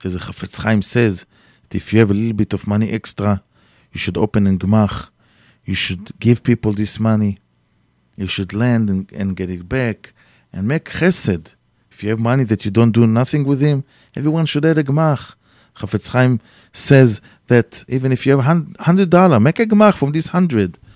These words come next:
Lend to people, get it back every time.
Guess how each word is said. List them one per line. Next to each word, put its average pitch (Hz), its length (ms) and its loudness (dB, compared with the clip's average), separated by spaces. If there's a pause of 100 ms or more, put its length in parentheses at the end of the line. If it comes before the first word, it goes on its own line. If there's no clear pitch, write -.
(360)
Lend 165 220 -6
to 175 80 -4
people, 175 340 0
get 117 160 0
it 147 160 0
back 185 320 2
every 135 220 -4
time. 160 440 0